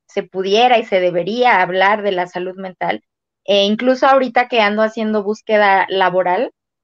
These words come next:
de forma remota, porque no quiero trabajar otra vez en empresa, en obra, en construcción,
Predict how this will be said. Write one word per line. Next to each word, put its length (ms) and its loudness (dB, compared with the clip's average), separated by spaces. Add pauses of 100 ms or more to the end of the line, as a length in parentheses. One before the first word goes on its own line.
de 160 0
forma 300 2
remota, 560 -2
porque 240 -10
no 160 -8
quiero 200 -2
trabajar 520 -2
otra 220 -4
vez 220 -4
en 140 -8
empresa, 640 -2
en 180 -4
obra, 380 -2
en 160 -8
construcción, 720 -6